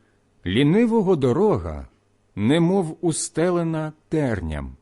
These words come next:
а стежка праведних гладенька. Розумний син веселить батька,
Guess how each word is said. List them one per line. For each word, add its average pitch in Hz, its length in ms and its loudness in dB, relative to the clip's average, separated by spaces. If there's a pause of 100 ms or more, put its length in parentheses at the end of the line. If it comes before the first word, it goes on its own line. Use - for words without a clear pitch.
(840)
а 117 120 0
стежка 90 680 -4
праведних 123 880 -4 (300)
гладенька. 135 840 -2 (1800)
Розумний 120 720 2
син 147 460 -2 (540)
веселить 147 960 -2
батька, 104 720 -4